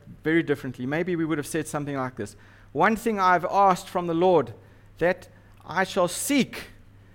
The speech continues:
Get me out of here." That's probably what we would have said. We'll be crying for deliverance, wouldn't we?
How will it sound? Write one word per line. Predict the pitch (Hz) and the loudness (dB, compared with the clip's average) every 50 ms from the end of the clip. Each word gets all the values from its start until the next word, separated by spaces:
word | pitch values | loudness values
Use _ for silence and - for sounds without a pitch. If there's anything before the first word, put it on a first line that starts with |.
| - - - - - 131 | -20 -20 -20 -18 -4 4
Get | 131 240 277 269 269 | 6 8 8 8 6
me | 262 269 254 | 2 2 4
out | 240 262 277 277 | 4 6 6 6
of | 269 | 6
here." | 220 240 240 185 117 92 - - - - - - - - - - | 8 8 6 6 6 4 -2 -8 -18 -20 -20 -20 -20 -20 -10 -4
That's | - 196 220 220 | -2 -2 -2 0
probably | - - 254 254 262 247 202 220 202 | 2 4 4 6 6 6 4 4 2
what | 202 202 185 | 4 4 2
we | 196 202 | 2 0
would | 190 202 190 | 0 0 0
have | 185 - | 0 -2
said. | - 254 247 165 104 101 - - - - - - - - | 0 0 0 0 0 -4 -16 -20 -20 -20 -20 -18 -6 0
We'll | 170 208 | 0 0
be | 196 202 208 | 2 0 -2
crying | - - - 254 277 285 262 226 190 | -6 -2 -2 0 2 2 2 2 2
for | - - 214 214 208 208 185 - - - - - - - | 2 2 4 4 4 4 2 0 -6 -20 -20 -20 -6 0
deliverance, | 190 190 208 254 262 269 240 165 127 113 - - - - - - | 2 4 6 6 6 6 4 2 0 -2 -4 -10 -16 -18 -12 -8
wouldn't | 175 220 254 262 233 - | -6 -4 -2 -4 -4 -4
we? | 170 120 92 | -4 -6 -6